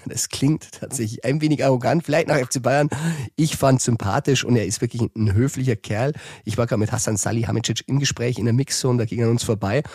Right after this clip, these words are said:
Und Hassan war da wirklich sehr, sehr fokussiert auf seine Aussagen und hat gar nicht gemerkt, dass Mbappé sich versucht hat, viermal oder ich glaube sogar fünfmal versucht hat zu verabschieden und immer leise flüsterte, "Au revoir, au revoir, au revoir."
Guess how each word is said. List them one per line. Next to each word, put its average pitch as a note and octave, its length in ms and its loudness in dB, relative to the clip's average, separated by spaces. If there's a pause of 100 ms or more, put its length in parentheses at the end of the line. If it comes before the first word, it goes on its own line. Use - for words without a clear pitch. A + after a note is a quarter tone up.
(320)
Und A#2 340 2
Hassan A#2+ 300 0
war G#2 100 -2
da G#2+ 100 0
wirklich A2+ 260 -2
sehr, A#2+ 340 0
sehr A#2 280 2
fokussiert C#3 640 0
auf E2+ 80 -4
seine A#2+ 280 0
Aussagen A#2+ 520 4 (280)
und A2 60 2
hat A#2+ 120 2
gar C3 100 0
nicht C3 160 2
gemerkt, B2+ 380 2
dass A#2 160 0
Mbappé B2 360 0
sich C3 140 -4
versucht A#2+ 340 -4
hat, A#2 140 -2 (220)
viermal D3 600 4
oder A#2+ 180 2
ich - 80 -6
glaube B2 180 -2
sogar C3 180 4
fünfmal D#3+ 520 4
versucht C#3 260 2
hat B2+ 140 -2
zu - 80 -10
verabschieden C3+ 500 2
und B2 80 4
immer C3+ 220 6 (320)
leise C3 260 0
flüsterte, B2+ 380 0 (160)
"Au - 80 -2
revoir, D3 340 2 (240)
au C#3+ 120 4
revoir, C#3+ 380 4 (300)
au C#3 80 4
revoir." C#3 380 6